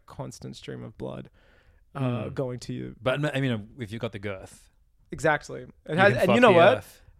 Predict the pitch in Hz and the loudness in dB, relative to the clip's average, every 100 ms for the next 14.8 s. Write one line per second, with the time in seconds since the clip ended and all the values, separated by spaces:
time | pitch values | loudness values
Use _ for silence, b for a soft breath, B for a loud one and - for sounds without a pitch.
0 | _ - 165 170 170 - 160 143 139 156 | _ -4 2 4 4 2 0 0 -2 -4
1 | 160 151 139 135 135 - 120 127 131 123 | -4 -4 -8 -10 -12 -14 -12 -10 -8 -10
2 | 131 - - - 143 143 - 143 143 131 | -12 -14 -12 -8 -8 -8 -10 -8 -8 -8
3 | 139 - 156 143 151 139 135 - - 131 | -8 0 0 2 0 0 -2 -12 -6 -2
4 | 127 139 123 104 110 - 110 104 87 - | 0 0 0 -4 -6 -6 -6 -6 -10 -8
5 | 107 107 98 95 98 92 156 156 135 143 | -8 -8 -12 -10 -10 -6 4 6 6 6
6 | 170 190 170 - 165 156 214 165 165 151 | 4 4 -2 -2 -12 -8 -2 4 4 2
7 | 147 151 143 - 139 135 156 143 - - | 0 0 0 -2 -6 -2 0 -2 -4 -6
8 | 135 123 123 123 127 127 135 131 127 123 | -8 -8 -12 -10 -8 -8 -6 -4 -4 -6
9 | 127 - 131 127 120 131 131 143 143 139 | -8 -10 -10 -10 -8 -10 -4 0 2 2
10 | 139 147 170 147 143 143 143 139 131 b | 0 0 2 2 4 4 2 0 -2 b
11 | b - - 170 - 160 151 147 143 135 | b -10 -6 -6 -2 0 2 2 0 0
12 | 135 127 135 131 127 127 131 139 - - | -4 -6 -6 -6 -6 -8 -8 -10 -12 -14
13 | - - - - 127 120 120 120 120 143 | -16 -14 -12 -10 -10 -10 -12 -12 -4 0
14 | 160 196 175 147 127 113 120 - | 2 2 0 0 -4 -2 -6 -6